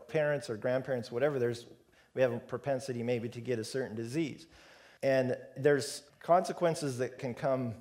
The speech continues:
I think there's good consequences, too, of things that, there's good things that can come to us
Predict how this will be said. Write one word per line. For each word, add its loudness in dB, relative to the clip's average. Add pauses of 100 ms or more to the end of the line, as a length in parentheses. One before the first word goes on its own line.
(120)
I 2
think -4
there's -2
good 2
consequences, -2
too, 0
of -2
things -2
that, -6
there's 0
good 2
things 0
that 0
can -6
come 0
to 2
us 4